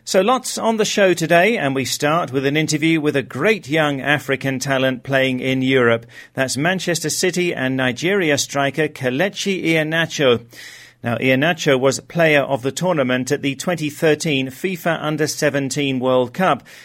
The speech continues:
and was signed then by Manchester City, joining their academy. He made his debut for the senior team last season, and his rapid rise has seen him become a regular in the team this season.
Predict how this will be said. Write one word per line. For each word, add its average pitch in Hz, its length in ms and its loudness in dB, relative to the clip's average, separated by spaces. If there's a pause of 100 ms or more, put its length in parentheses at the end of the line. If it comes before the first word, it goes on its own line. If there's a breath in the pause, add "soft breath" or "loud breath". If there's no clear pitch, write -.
and 110 160 -6
was 110 140 -4
signed 123 380 -2
then 147 300 0
by 127 220 0
Manchester 135 520 -2
City, 160 440 -4
joining 143 440 -4
their 131 240 0
academy. 127 680 -2 (460 loud breath)
He 123 140 -2
made 143 220 4
his 139 120 0
debut 170 520 2
for 135 140 -10
the 147 100 0
senior 151 420 -2
team 143 320 -2
last 131 320 -2
season, 139 460 0 (260 loud breath)
and 117 160 -4
his 123 160 -2
rapid 151 400 0
rise 156 440 0
has 131 140 -2
seen 156 200 -2
him 147 120 -2
become 160 360 0
a 156 120 0
regular 196 460 2
in 127 240 -2
the 127 80 -6
team 143 360 -4
this 143 180 2
season. 113 580 -2